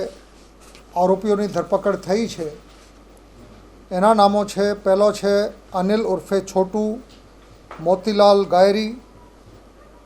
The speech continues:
આ અર્ચના સ્કૂલ પાસે પૂણા,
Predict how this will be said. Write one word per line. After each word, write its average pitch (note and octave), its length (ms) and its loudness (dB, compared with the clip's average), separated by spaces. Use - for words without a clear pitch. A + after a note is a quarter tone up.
આ F#3+ 360 8
અર્ચના G3 480 2
સ્કૂલ G3+ 220 -4
પાસે F#3+ 300 2
પૂણા, F#3 340 4